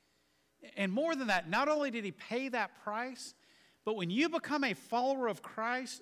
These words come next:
not only do you get the penalty paid for every time you missed that bullseye, but the way that God views you is that throughout your life, every single decision and word and action is you hitting the bullseye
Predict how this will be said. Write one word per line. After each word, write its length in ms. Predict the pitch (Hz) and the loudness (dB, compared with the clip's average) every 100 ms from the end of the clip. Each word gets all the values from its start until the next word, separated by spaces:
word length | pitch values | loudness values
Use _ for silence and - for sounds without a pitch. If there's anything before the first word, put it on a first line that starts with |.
| - | -12
not 360 | 160 220 311 302 254 | 0 2 4 2 -2
only 300 | 262 240 196 | -2 -2 -4
do 140 | 160 | -4
you 160 | 240 269 | -4 -4
get 160 | 269 | -4
the 80 | - | -8
penalty 500 | - - 294 311 302 | -10 0 2 2 -2
paid 320 | - 214 170 | -6 -4 -4
for 120 | 175 185 | -6 -6
every 180 | 240 | -6
time 240 | 262 247 220 | -6 -6 -4
you 100 | 196 | -4
missed 600 | 170 185 285 311 - - - - - | -4 0 0 0 -4 -14 -20 -20 -2
that 240 | 240 247 | 0 0
bullseye, 560 | 220 269 247 277 269 269 - _ _ - - | -2 -2 -2 -2 -2 -4 -8 _ _ -20 -6
but 120 | 220 | -4
the 80 | 190 | -4
way 380 | 151 214 294 320 | 2 4 4 4
that 180 | 311 214 | -2 -2
God 320 | 214 240 233 | 0 2 0
views 460 | 190 233 240 170 | -4 -4 -4 -6
you 220 | 214 208 180 | -6 -4 -4
is 300 | 175 180 - | -4 -6 -4
that 240 | 170 - | -8 -6
throughout 560 | 185 156 190 262 254 277 | -4 0 2 2 0 -6
your 160 | 269 | -6
life, 360 | 208 151 143 - - - | -4 -2 -2 -6 -14 -8
every 420 | 214 262 254 269 | -2 -2 -2 -6
single 380 | - 233 226 220 | -6 -8 -8 -8
decision 580 | 175 - 214 214 214 208 | -10 -8 -6 -6 -6 -8
and 180 | 147 151 | -10 -8
word 320 | 185 196 190 | -4 -4 -4
and 140 | 175 160 | -6 -6
action 460 | 170 170 - 139 - - - | -6 -6 -8 -10 -10 -20 -6
is 260 | 180 147 180 | -2 -2 -2
you 260 | 190 180 - - _ _ | -4 -4 -8 -20 _ _
hitting 400 | - 277 240 160 | -2 0 0 -4
the 60 | |
bullseye 680 | 123 139 131 113 127 117 120 | -6 -6 -8 -8 -8 -8 -8